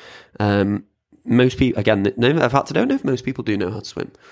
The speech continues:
But again, swimming is something that generally we're not limited as much by in terms of, when it comes to lifting weights, you do need to have a good program. You do need to lift with the correct form and technique. And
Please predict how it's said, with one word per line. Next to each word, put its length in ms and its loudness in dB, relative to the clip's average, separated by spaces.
But 100 2
again, 280 2
swimming 360 2
is 140 0
something 320 0
that 140 -2
generally 360 2
we're 100 2
not 240 2
limited 640 -2
as 200 0
much 340 0
by 280 0
in 140 0
terms 380 0
of, 260 -2
when 120 4
it 80 2
comes 180 2
to 80 0
lifting 240 2
weights, 240 2
you 60 -4
do 180 4
need 200 2
to 200 0
have 160 0
a 40 -2
good 200 -2
program. 480 2
You 80 -2
do 140 2
need 180 2
to 100 -4
lift 140 -2
with 160 0
the 60 -2
correct 260 -4
form 260 0
and 120 -2
technique. 520 -4
And 560 2